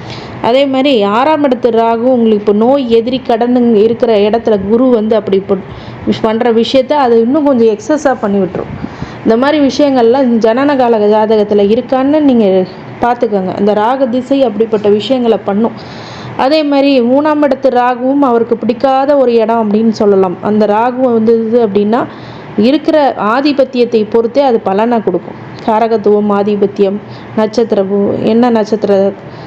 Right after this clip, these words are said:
கால்ல ஊன் இருக்கு அப்படிங்கிறதெல்லாம் மு-, மெயினா எல்லாத்தையும் பார்க்கணும்.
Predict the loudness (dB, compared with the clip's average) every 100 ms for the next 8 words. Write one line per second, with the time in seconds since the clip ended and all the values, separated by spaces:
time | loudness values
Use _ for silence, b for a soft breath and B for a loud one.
0 | B -4 0 2 2 2 2 0 0 -2
1 | 0 0 0 2 2 0 2 4 4 4
2 | 2 2 2 2 2 2 0 -2 -2 -4
3 | -4 -10